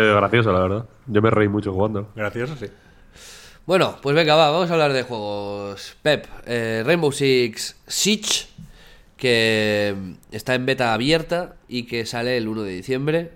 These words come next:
Speaker 3: eh, y que de momento no, nos han dejado probar un par de modos.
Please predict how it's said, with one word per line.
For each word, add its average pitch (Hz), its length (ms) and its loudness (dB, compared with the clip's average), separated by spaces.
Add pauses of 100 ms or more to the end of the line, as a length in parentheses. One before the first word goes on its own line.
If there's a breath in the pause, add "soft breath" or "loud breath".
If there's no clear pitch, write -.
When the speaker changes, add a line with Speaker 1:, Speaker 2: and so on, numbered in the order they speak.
(100)
Speaker 3:
eh, 101 260 -8
y 95 220 -8
que 87 560 -8
de 95 80 -6
momento 110 880 -2
no, 101 140 -6
nos 101 220 -10
han 113 80 -8
dejado 113 260 -4
probar 117 280 0
un 110 120 -4
par 110 160 -4
de 110 100 -4
modos. 170 440 0